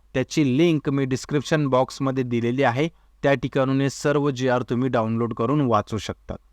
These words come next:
ठीक आहे, तर अशा पद्धतीने आंबिया बहार आणि मृग बहारासाठी ज्या शेतकऱ्यांनी फळपीक विमा भरलेला होता, अशा शेतकऱ्यांना विमा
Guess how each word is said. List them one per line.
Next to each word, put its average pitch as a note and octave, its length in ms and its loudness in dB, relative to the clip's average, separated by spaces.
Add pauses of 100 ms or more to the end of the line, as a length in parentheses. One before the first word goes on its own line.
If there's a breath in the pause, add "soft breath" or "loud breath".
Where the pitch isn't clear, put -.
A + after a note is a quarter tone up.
ठीक D#3+ 180 0
आहे, A2+ 80 -4 (320)
तर E3 60 0
अशा D#3+ 300 2
पद्धतीने D#3+ 800 2
आंबिया C#3 440 2
बहार C#3 360 4
आणि C3+ 200 0
मृग C#3 320 0
बहारासाठी B2+ 760 0 (360)
ज्या C3+ 180 2
शेतकऱ्यांनी D3 680 0
फळपीक C#3+ 320 0
विमा C#3 220 0
भरलेला A#2+ 420 -2
होता, A#2 300 0
अशा E3 260 0
शेतकऱ्यांना B2+ 680 0
विमा A2+ 460 2